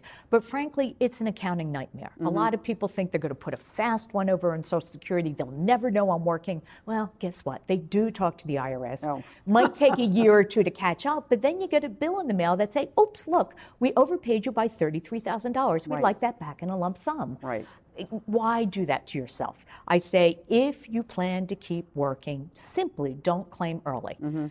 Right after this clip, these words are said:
Speaker 1: Um, if you wanna claim at your full retirement age of sixty-six and keep working, that's fine. But here you've got this great opportunity. If you're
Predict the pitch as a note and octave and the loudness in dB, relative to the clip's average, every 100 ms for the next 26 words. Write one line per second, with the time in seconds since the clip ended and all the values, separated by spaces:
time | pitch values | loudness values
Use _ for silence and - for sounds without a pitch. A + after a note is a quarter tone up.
0 | - - F3 E3 - D#3 - D#3 D3+ D#3 | -6 0 2 0 -2 -4 -2 0 2 2
1 | D3+ - - - D#3 E3 G3 G#3 G3 - | 0 -4 -10 -6 -2 0 -2 -2 -6 -2
2 | F#3+ G3+ G#3+ G3+ G#3+ G#3 G#3+ G#3+ - A3 | -2 -2 -2 -2 -2 -2 -4 -6 -8 -8
3 | - G#3 A#3 - G#3+ - - A#3 A#3 A3+ | -8 -2 -2 -2 -6 -6 -4 -4 -4 -6
4 | G3+ D#3 D3+ - - - D4 C#3 B2 C3+ | -4 -4 -4 -8 -10 -8 -6 -8 -8 -12
5 | - - - - G#3 G3+ - D#4 E4+ B3 | -16 -20 -6 0 0 0 -2 0 2 0
6 | F#3 F3 D#3+ D#3 - D#3+ C#3 C3 B2 C3+ | 0 -2 -4 -8 -6 -4 -4 -4 -8 -10
7 | B3 D4 F#3+ B2+ - - - - G3+ G3+ | -8 -6 -4 -6 -8 -20 -8 2 2 2
8 | F#3 F#3 F3 | 0 2 2